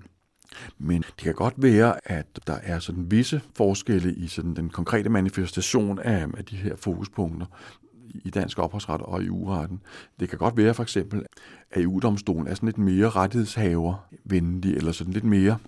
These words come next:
kontant, når det handler om at slå fast, hvad beskyttes, og, og hvad skal der til. Den, den danske højesteret for eksempel har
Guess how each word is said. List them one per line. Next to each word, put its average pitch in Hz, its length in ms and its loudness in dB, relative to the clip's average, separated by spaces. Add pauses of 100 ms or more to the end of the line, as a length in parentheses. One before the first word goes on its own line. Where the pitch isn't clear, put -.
(220)
kontant, 104 600 -2
når 117 100 0
det 98 100 0
handler 95 260 2
om 85 360 0
at 101 80 -6
slå - 120 -4
fast, 92 280 -2
hvad 98 120 2
beskyttes, 98 560 -4 (220)
og, - 200 -2
og 87 60 -8
hvad 85 140 -2
skal 113 140 -6
der 95 60 -2
til. 90 320 -2 (480)
Den, - 100 -2
den 87 120 0
danske 110 280 2
højesteret 110 380 2
for 90 100 -8
eksempel 92 320 -2
har 87 420 -2